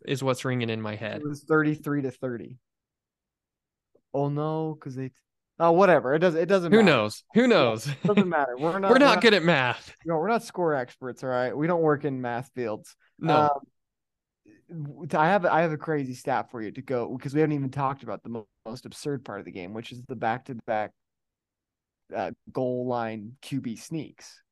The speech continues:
Speaker 2: which was just the most absurd situation in the entire world. That was the first go-ahead defensive touchdown with under a minute left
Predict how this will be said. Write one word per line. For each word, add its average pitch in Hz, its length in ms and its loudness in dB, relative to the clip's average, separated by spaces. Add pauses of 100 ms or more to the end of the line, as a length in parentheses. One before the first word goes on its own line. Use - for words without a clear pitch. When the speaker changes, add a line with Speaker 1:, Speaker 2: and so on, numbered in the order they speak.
(220)
Speaker 2:
which 139 140 -10
was 131 120 -8
just 131 180 -10
the 143 80 -12
most 127 220 -6
absurd 123 580 -10
situation 123 580 -8
in 107 120 -14 (320)
the 135 60 -8
entire 120 280 -6
world. 110 340 -8 (680)
That 151 180 2
was 190 200 -2
the 147 120 -2
first 151 520 -6 (160)
go-ahead 139 600 -2
defensive 131 540 -8
touchdown 113 680 -10 (360)
with 127 240 -10
under 135 320 -2
a 131 60 -4
minute 127 320 -4
left 113 420 -4